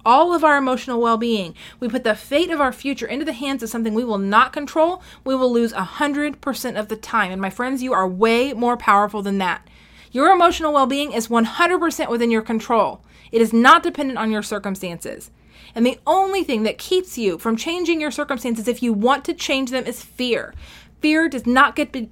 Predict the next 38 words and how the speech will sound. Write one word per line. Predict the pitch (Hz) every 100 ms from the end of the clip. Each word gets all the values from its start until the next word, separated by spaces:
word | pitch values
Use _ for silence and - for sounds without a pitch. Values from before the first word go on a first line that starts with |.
| -
get | 254
to | 262
be | 240 240
the |
driver | 202 190 214 233 254
of | 220 220
your | 208
life. | 196 185 85 - - _ _ _ _ _ _ _ _ _ _
I'm | 240
gonna | 226
say | 254
that | 247
again. | 240 226 170
Fear | - 294 302
does | 240 220
not | 226 254 220
get | 262 254
to | 254
be | 247
the | 214
driver | 190 214 226 226
of | 214
your | 208 202
life, | 208 196
but | 196 -
by | 254
golly, | 262 262 240 233
it | 262
will | 226
try | 220 - 277
to | 277
be | 226 220
unless | 202 220 226
you | 247
take | - - 269 -
the | 247
wheel | 233 226 214
back. | 202 185 170 - - -